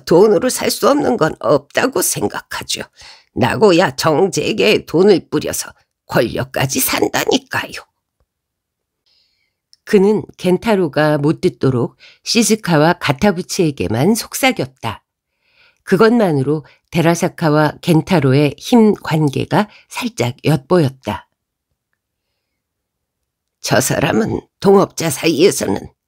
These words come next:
제니게바라고 통하지요. 태어날 때는 동전 한 잎을 물고 태어났다나요?" 제니게바라는 말은,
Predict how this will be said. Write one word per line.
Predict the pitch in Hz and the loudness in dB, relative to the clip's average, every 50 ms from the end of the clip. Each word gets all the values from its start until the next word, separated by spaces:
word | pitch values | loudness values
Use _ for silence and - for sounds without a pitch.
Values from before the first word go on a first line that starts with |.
| _ _ _ - | _ _ _ -6
제니게바라고 | - - - 135 156 370 - - 131 - - - 120 127 113 - - - - - - | -2 -2 0 2 2 2 0 0 -2 -2 -2 -4 -8 -10 -10 -10 -12 -14 -16 -18 -14
통하지요. | - - - - - - - - - - - - - _ _ _ _ _ _ _ _ _ _ _ _ _ _ _ _ _ _ _ _ _ _ - | -12 -10 -10 -10 -10 -12 -10 -10 -10 -10 -10 -12 -20 _ _ _ _ _ _ _ _ _ _ _ _ _ _ _ _ _ _ _ _ _ _ -10
태어날 | - - 120 113 107 98 92 - 214 - | -4 -2 0 0 0 0 0 -2 -2 -2
때는 | - - 254 208 135 - _ _ _ _ _ _ - | 0 2 2 2 0 -2 _ _ _ _ _ _ -2
동전 | - 160 143 127 - - - 175 | 0 2 2 2 0 0 -2 -2
한 | 190 - - 190 147 127 208 262 | -2 0 0 2 2 2 2 -2
잎을 | 277 - - - 392 - | -4 -6 -6 -6 -2 0
물고 | - 240 151 120 92 - - - - - | 2 4 4 2 2 0 -6 -10 -14 -12
태어났다나요?" | - - 92 80 - - - 123 - - 80 85 - - 262 233 - - - - _ _ _ _ _ _ _ _ _ _ _ _ _ _ _ _ _ _ _ _ _ _ _ _ _ _ _ _ _ _ _ _ _ _ _ _ _ - | -8 -6 -6 -6 -6 -6 -8 -10 -10 -10 -8 -6 -4 -2 -2 -2 -4 -4 -8 -12 _ _ _ _ _ _ _ _ _ _ _ _ _ _ _ _ _ _ _ _ _ _ _ _ _ _ _ _ _ _ _ _ _ _ _ _ _ 0
제니게바라는 | - 180 185 190 202 214 214 214 214 202 - - - 180 175 143 139 165 165 156 156 151 135 127 - 147 151 147 160 160 160 | 2 4 4 6 6 4 4 4 4 2 0 0 0 0 2 2 2 2 2 2 2 0 0 0 0 0 0 0 0 0 0
말은, | 151 131 131 135 165 196 247 | 0 0 0 2 2 2 2